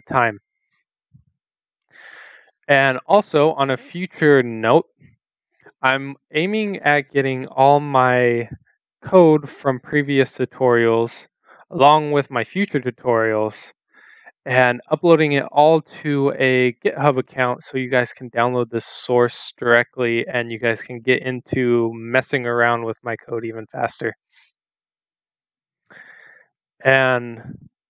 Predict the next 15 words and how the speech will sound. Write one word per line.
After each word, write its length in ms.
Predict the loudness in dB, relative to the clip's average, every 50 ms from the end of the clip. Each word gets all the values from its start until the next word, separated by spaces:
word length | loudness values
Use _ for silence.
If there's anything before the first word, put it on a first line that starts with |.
| _ _ _ _ _ _ _ 0
also, 360 | 0 2 2 4 4 4 4
I 120 | 2 0
just 220 | -2 0 -2 0 2
wanted 240 | 2 2 2 2
to 100 | 2 2
talk 380 | 2 2 2 2 2 2 2 0
about 360 | -2 0 2 2 2 2 0
my, 360 | -2 -4 -4 -2 -2 0 0
uh, 360 | 0 2 2 2 2 0 0 -2
videos 640 | -4 -6 -4 0 2 2 2 2 0 -4 -6 -6 -4
and 440 | -2 0 0 -2 -2 -6 -12 -14 -16
what 320 | -8 -2 2 4 4 4 2 -2 _ _ _ _ _ _ _ _
exactly 520 | -8 -2 0 2 2 2 0 -2 -4 -2
I'm 180 | -2 -2 -4 -6
covering. 720 | -10 -6 -4 -4 -2 0 2 2 2 0 0 -4 -6 -12